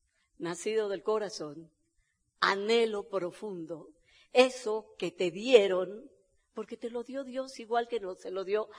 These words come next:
a todos los seres humanos. O no le llames Dios, llámale universo, vida, o sea,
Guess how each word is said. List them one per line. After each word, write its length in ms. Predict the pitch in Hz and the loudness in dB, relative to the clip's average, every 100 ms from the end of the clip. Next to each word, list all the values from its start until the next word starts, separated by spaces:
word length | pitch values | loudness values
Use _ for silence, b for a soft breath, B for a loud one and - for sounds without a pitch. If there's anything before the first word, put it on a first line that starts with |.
| B B - | B B -10
a 140 | - _ - | -10 _ 8
todos 380 | 262 247 240 220 | 8 8 4 -6
los 140 | 196 | -6
seres 400 | - 208 202 - | -4 -4 -4 -8
humanos. 420 | 202 208 190 175 B B B | -6 -4 -4 -8 B B B
O 120 | 262 | 8
no 140 | 262 294 | 8 -4
le 100 | 285 | -6
llames 360 | 277 277 233 | -6 -6 -10
Dios, 280 | 226 240 254 | -6 -6 -4
llámale 360 | 233 240 247 220 | -6 -6 -8 -6
universo, 580 | 180 185 214 220 180 | -6 -6 -6 -8 -10
vida, 480 | 165 202 233 196 170 | -10 -10 -6 -4 -4
o 60 | 160 | -6
sea, 340 | 185 160 143 | -8 -10 -10